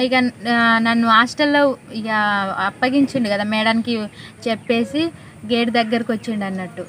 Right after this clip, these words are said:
గేట్ దగ్గరకు వచ్చి అంటే ఇంటికి ఇక ఆటోలో ఇంటికి వద్దామని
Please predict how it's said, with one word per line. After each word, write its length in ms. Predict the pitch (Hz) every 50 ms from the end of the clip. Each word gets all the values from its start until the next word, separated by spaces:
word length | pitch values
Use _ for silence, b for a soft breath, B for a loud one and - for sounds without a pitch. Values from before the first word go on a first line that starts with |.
| - 190 202
గేట్ 180 | 208 214 208 208
దగ్గరకు 400 | 220 220 208 220 214 208 - 220
వచ్చి 680 | 202 185 - - - 277 302 320 311 294 269 233 - -
అంటే 320 | 202 208 208 214 208 226 220
ఇంటికి 320 | 220 220 208 233 - 240
ఇక 140 | 226 208 214
ఆటోలో 560 | 202 190 190 190 196 190 220 214 214 214 208
ఇంటికి 360 | 208 202 202 202 190 208 208
వద్దామని 680 | 202 202 202 196 196 202 196 196 196 202 208 262 349